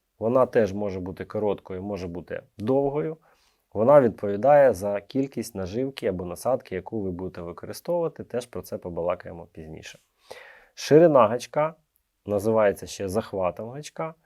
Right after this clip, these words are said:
Вона теж буває різна і теж вибирається під насадку або наживку, яку ви використовуєте. В подальшому про це поговоримо обов'язково. І найгостріша, найголовніша частина — це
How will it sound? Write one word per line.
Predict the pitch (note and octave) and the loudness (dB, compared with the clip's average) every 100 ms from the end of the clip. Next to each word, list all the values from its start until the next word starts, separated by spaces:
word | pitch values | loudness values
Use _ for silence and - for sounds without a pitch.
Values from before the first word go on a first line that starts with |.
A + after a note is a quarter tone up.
| _ _ _ _ _ _ A2 | _ _ _ _ _ _ 4
Вона | B2+ B2+ | 8 8
теж | C3 G#2+ | 8 4
буває | G2 G2+ G2+ A2+ | 2 -2 0 0
різна | E3 F#3 D3+ A2+ | 0 0 2 0
і | G#2+ | -2
теж | - E3 B2+ | 2 2 2
вибирається | G#2 F#2 G2+ C3 C3 - F#2 | -2 -2 2 4 4 2 -10
під | - A2 F#2 | -4 -4 -4
насадку | F#2 - D3+ - A2 | -4 2 2 2 -2
або | F#2+ | -2
наживку, | F#2 F2 A#2 C3+ - | -6 -6 -8 -8 -6
яку | F2+ - A2+ G2+ | -8 -8 -10 -8
ви | F#2+ | -8
використовуєте. | F#2 F2 F#2 E2 - E3+ E3 D#3 D#3+ D3+ _ _ _ _ _ _ _ _ | -8 -10 -10 -12 -6 -2 -2 -4 -8 -12 _ _ _ _ _ _ _ _
В | - - - | -14 -10 -4
подальшому | F#2 A2+ - A#2 | 0 -2 -2 -6
про | F#2+ A2 | -6 -6
це | G#2+ | -4
поговоримо | F#2+ F#2+ A2 D#3 F3+ E3 | -4 -8 -6 -2 0 -2
обов'язково. | D3 D3 C#3+ C#3+ D3 C#3 C3+ - - - - _ _ | -4 -4 -6 -4 0 2 2 -2 -20 -20 -20 _ _
І | F3 F#3 - _ _ _ _ - | 2 2 0 _ _ _ _ 0
найгостріша, | B2 A2+ A2 - - C3 - G2 G2+ | 4 4 2 -4 -2 -2 -2 -4 -2
найголовніша | G#2 G2+ G2+ G2 G2+ F#2 F#2+ | -4 -4 -6 -8 -8 -10 -12
частина — | - G#2 - F#3+ E3+ A#2 | -12 -14 -2 0 2 2
це | - B2+ C#3 | 0 0 0